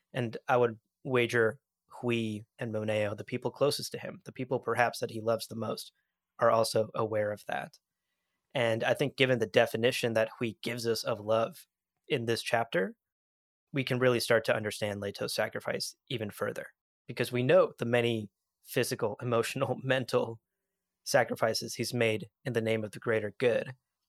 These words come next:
But here is a risky emotion that he's also had to be careful about. This emotion makes you want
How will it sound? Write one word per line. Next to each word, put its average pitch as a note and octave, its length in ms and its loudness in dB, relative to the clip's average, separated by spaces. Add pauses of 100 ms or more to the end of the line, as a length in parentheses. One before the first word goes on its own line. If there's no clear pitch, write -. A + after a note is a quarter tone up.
(200)
But C3+ 200 6
here C3+ 300 4
is C3 140 4
a A#2 60 6
risky A#2 420 2
emotion A2+ 540 0
that A2+ 140 0
he's A2 180 -2
also A2 280 2
had G#2 140 -2
to - 80 -14
be - 100 -10
careful - 400 -2
about. - 280 -6 (320)
This - 160 0
emotion A#2+ 480 2
makes B2 340 -2
you A2+ 260 -4 (240)
want B2 400 -2